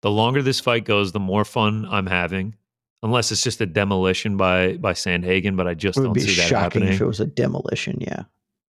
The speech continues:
Speaker 1: Uh, there's just no way. Like, Marlon Chito Vera just has too much heart. Like, he's just too much of a
Speaker 2: He's
Speaker 1: dog.
Speaker 2: too much of that dog in him.
Speaker 1: Like, he's just,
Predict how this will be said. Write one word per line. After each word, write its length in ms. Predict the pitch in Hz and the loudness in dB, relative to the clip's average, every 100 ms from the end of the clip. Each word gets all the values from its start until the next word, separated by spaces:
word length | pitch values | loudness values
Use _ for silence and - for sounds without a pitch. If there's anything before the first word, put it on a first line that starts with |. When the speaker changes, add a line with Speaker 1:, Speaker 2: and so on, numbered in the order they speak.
| - | -2
Speaker 1:
Uh, 80 | 117 | 0
there's 160 | 123 | 2
just 180 | 110 107 | 2 2
no 160 | 107 85 | 2 0
way. 260 | 82 78 | -2 -2
Like, 220 | 80 85 - _ - 190 214 220 | -2 -2 -4 _ -20 -20 -20 -4
Marlon 240 | 160 156 | 0 2
Chito 240 | 131 120 101 | 0 0 2
Vera 160 | 87 80 | 2 0
just 140 | 80 | -4
has 180 | 90 - | -6 -4
too 140 | - | -2
much 220 | 87 78 | -2 -4
heart. 260 | - 80 - | -8 -8 -6
Like, 140 | - 98 | -2 0
he's 180 | 110 107 | 0 0
just 240 | 120 - | -2 -2
too 180 | - 127 | 0 2
much 240 | 113 101 | 4 2
of 180 | - 92 | 0 0
a 40 | 87 | 0
Speaker 2:
He's 100 | 76 | 2
Speaker 1:
dog. 160 | 87 | 2
Speaker 2:
too 180 | 82 82 | 4 4
much 220 | 131 117 | 2 2
of 80 | 127 | 2
that 160 | 110 101 | 2 2
dog 320 | 107 107 101 | 2 2 0
in 60 | |
him. 180 | 104 95 - - | -2 -4 -8 0
Speaker 1:
Like, 320 | 98 101 92 | 4 4 2
he's 300 | - 131 107 | 2 0 2
just, 380 | 120 120 - - | 2 2 0 -4